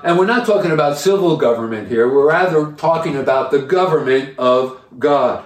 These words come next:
In other words, they despise the idea of having God rule over them.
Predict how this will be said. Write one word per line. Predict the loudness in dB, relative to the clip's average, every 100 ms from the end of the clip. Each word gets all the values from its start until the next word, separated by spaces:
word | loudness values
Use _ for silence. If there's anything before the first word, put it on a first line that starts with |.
| -10
In | -2 0
other | 2 2
words, | 2 0
they | 0 0
despise | 0 -2 -2 0 2 2 0
the | 2 2
idea | 2 0 0 0 2 2 0 -6 -12 -4
of | 0
having | 2 2 0 0
God | 2 2 2 0 -2 -12
rule | -4 2 4 4 4 2 0
over | 2 2 2 -2 -6 -6
them. | -2 0 -2